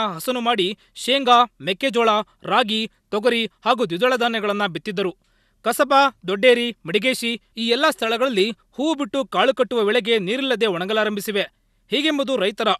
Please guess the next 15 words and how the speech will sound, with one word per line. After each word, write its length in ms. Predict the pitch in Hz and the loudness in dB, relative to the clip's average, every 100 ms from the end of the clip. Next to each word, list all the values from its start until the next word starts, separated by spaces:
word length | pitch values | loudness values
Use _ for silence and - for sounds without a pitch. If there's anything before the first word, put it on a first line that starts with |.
| 175 | 0
ಅಳಲು. 240 | 202 214 - _ _ _ | 0 0 -4 _ _ _
ರೈತರ 300 | 175 269 302 262 | -4 0 0 0
ಶ್ರಮಕ್ಕೆ 320 | - 247 240 240 165 | -2 -6 -2 -2 -2
ಅನುಗುಣವಾಗಿ 540 | 208 240 240 233 196 202 226 | -4 -2 0 0 0 -4 -2
ಕನಿಷ್ಠ 260 | 269 - 254 202 | -2 0 0 2
ಮೇವು 180 | 214 285 254 | 0 0 0
ಬೆಳೆಯದ 280 | 233 226 220 - | 0 2 0 -2
ಸ್ಥಿತಿ 200 | 180 247 208 | -8 -4 -2
ನಿರ್ಮಾಣವಾಗಿದೆ. 580 | 190 214 208 202 202 196 _ _ _ _ _ _ _ _ - | -2 -2 0 0 0 -2 _ _ _ _ _ _ _ _ -8
ಈ 80 | 190 202 | -2 0
ಭಾಗದಲ್ಲಿ 400 | 247 285 277 269 208 | 0 2 2 0 -2
ಉದ್ಯೋಗ 320 | 180 277 277 247 | 0 2 2 0
ಮತ್ತು 180 | 226 247 - | -2 -6 -4
ಕೃಷಿ 220 | 196 277 | -2 -2
ಎಂಬುದು 240 | 269 240 | -2 -2